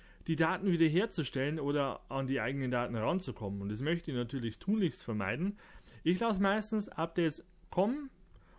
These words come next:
und, ähm, schaue mir dann die,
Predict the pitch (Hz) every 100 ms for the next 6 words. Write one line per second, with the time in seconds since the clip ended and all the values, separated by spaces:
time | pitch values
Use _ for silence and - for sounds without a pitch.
0 | - - 180 180 180 185 190 185 175 175
1 | 180 180 175 175 180 175 160 160 151 156
2 | 139 139 131